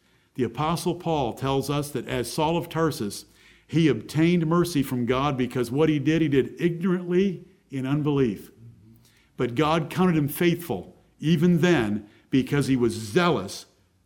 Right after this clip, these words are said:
with the amount of truth God had revealed to him. And when God revealed more truth to him through Jesus Christ on the road to Damascus, oh yes, what did he do then? He went right on into the city of Damascus,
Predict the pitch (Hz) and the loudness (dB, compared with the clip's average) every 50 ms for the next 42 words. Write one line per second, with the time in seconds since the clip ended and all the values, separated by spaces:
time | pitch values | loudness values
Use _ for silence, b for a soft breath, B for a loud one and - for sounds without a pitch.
0 | _ _ 135 139 127 131 - 131 117 113 123 131 143 160 170 - - - 214 190 | _ _ -2 -2 -2 0 2 2 2 4 4 4 4 4 2 0 0 4 6 6
1 | 147 120 120 123 - 127 123 139 127 131 135 131 131 127 143 139 131 156 151 151 | 6 6 4 0 -2 -2 0 0 2 2 2 0 2 4 4 4 4 4 4 4
2 | 139 - - 131 120 107 95 82 82 - - _ b b b b b b b b | 4 2 2 2 2 2 0 -2 -8 -14 -18 _ b b b b b b b b
3 | 143 147 135 131 135 135 131 147 143 160 151 147 151 143 117 156 165 160 151 139 | 0 2 4 4 4 2 2 2 2 2 4 4 4 4 4 4 4 4 4 4
4 | 151 160 170 165 165 - 180 180 175 180 175 156 151 165 175 170 175 160 151 131 | 4 2 2 2 2 4 4 4 4 2 2 2 4 4 4 2 2 0 0 2
5 | 120 160 165 156 160 147 - - - 170 170 180 175 180 - 156 147 151 165 170 | 2 0 0 0 -2 -4 -4 -4 -2 2 2 2 2 2 0 0 2 4 4 4
6 | 147 143 151 156 156 160 170 170 170 - 190 196 190 - - - - _ _ _ | 4 2 0 2 2 2 2 0 0 0 -2 -2 -2 -4 -12 -20 -20 _ _ _
7 | _ _ _ _ _ _ _ - 113 117 127 139 139 135 131 120 110 104 - - | _ _ _ _ _ _ _ -10 -4 0 2 4 4 4 2 2 0 -4 -4 -4
8 | 135 131 - 135 127 123 123 135 131 120 131 151 165 147 107 104 98 - b b | -4 -2 -2 -2 -2 0 0 2 2 2 2 0 0 -2 -2 -4 -8 -10 b b
9 | b b b b b b b b b - - - 180 175 151 165 160 147 143 151 | b b b b b b b b b -10 -2 0 0 2 4 4 2 2 2 2
10 | 165 180 185 180 175 170 170 175 175 160 135 135 - - 180 175 170 170 139 131 | 2 4 4 4 4 4 4 4 4 2 0 -2 0 0 0 2 2 0 0 0
11 | 139 143 151 151 156 147 - - 175 170 175 - | 0 0 0 -2 -2 -4 -6 -6 -6 -8 -8 -12